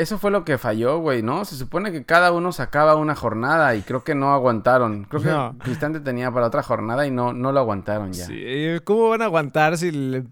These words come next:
Speaker 2: metieron un baile de aquellos a su, a su sub, a su sub cuarenta de Argentina?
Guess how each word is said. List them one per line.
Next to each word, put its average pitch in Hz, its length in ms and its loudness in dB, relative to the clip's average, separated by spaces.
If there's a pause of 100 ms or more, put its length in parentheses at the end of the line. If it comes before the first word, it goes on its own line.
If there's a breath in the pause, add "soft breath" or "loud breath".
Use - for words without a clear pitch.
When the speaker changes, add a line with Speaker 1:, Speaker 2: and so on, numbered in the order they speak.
Speaker 2:
metieron 156 500 0
un 160 220 0
baile 156 420 0
de 135 140 -2
aquellos 131 680 -2
a 113 120 -6
su, 113 380 -10
a 123 140 -8
su 123 320 -8
sub, 143 300 -4 (160)
a 123 100 -8
su - 100 -12
sub 139 220 -8
cuarenta 139 480 0
de 123 80 0
Argentina? 117 680 -8